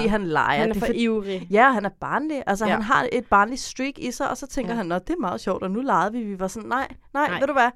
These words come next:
Speaker 2: Vi andre
Speaker 1: Giv
Speaker 2: leger
Speaker 1: tid.
Speaker 2: ikke,
Speaker 1: Giv
Speaker 2: så
Speaker 1: tid.
Speaker 2: det der er grænseoverskridende."
Speaker 1: Ja.
Speaker 2: Fordi vi synes ikke, det er sådan for
Speaker 1: Det er ikke
Speaker 2: sjov.
Speaker 1: en leg.
Speaker 2: Nej.
Speaker 1: Det er ikke det.
Speaker 2: Lille råd, men, men stadigvæk totalt
Speaker 1: Ja,
Speaker 2: ja.
Speaker 1: det har du virkelig ret i. Øh, ja. Den
Speaker 2: Men
Speaker 1: var
Speaker 2: også bare sådan
Speaker 1: men hun kom over det.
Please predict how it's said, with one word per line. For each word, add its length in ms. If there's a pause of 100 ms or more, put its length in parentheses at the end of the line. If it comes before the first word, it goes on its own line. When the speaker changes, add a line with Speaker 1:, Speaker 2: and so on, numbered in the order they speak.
(260)
Speaker 2:
Vi 60
andre 220
Speaker 1:
Giv 80
Speaker 2:
leger 300
Speaker 1:
tid. 80
Speaker 2:
ikke, 140
Speaker 1:
Giv 100
Speaker 2:
så 80
Speaker 1:
tid. 100
Speaker 2:
det 140
der 60
er 100
grænseoverskridende." 840
Speaker 1:
Ja. 120 (280)
Speaker 2:
Fordi 200
vi 160
synes 200
ikke, 200
det 80
er 40
sådan 200
for 100
Speaker 1:
Det 20
er 40
ikke 80
Speaker 2:
sjov. 80
Speaker 1:
en 60
leg. 240 (100)
Speaker 2:
Nej. 140 (920)
Speaker 1:
Det 140
er 60 (240)
ikke 220
det. 240
Speaker 2:
Lille 220
råd, 300
men, 240
men 180
stadigvæk 420 (120)
totalt 420
Speaker 1:
Ja, 40
Speaker 2:
ja. 60
Speaker 1:
det 80
har 60
du 100
virkelig 320
ret 100
i. 220
Øh, 840
ja. 80 (240)
Den 160
Speaker 2:
Men 100
Speaker 1:
var 60
Speaker 2:
også 140
bare 120
sådan 180 (120)
Speaker 1:
men 140
hun 180
kom 200
over 200
det. 180